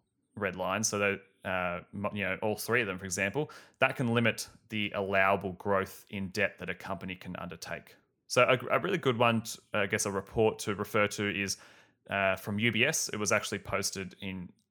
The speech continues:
January this year. So if you Google maybe U B S,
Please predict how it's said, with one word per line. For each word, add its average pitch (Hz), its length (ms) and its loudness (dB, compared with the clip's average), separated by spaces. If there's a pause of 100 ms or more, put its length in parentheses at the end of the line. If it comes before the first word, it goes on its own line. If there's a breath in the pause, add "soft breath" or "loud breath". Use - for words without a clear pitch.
(100)
January 107 520 2
this 98 260 -8
year. 170 220 0 (300 loud breath)
So - 120 -6
if 104 80 -4
you 104 80 -2
Google 117 440 4
maybe 101 240 0
U 104 200 0
B 104 160 2
S, 104 340 0